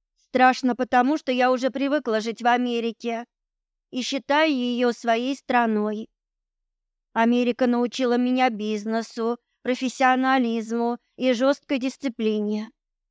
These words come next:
Я привыкла вставать в шесть, а в восемь уже быть на одном из своих объектов. Привыкла к тому,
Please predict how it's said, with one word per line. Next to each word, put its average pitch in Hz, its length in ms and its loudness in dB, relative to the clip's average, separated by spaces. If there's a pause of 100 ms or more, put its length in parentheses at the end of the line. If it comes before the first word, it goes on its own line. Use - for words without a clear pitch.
(1300)
Я 233 220 4
привыкла 254 540 2
вставать 240 540 0
в - 60 -20
шесть, 226 640 -6 (540)
а 233 180 4
в 233 80 -4
восемь 247 640 -2 (240)
уже 247 280 0
быть 294 260 -4
на 302 180 2
одном 277 320 0
из 311 60 0
своих 262 400 -2
объектов. 220 840 -4 (1160)
Привыкла 240 580 2
к - 60 -20
тому, 240 540 2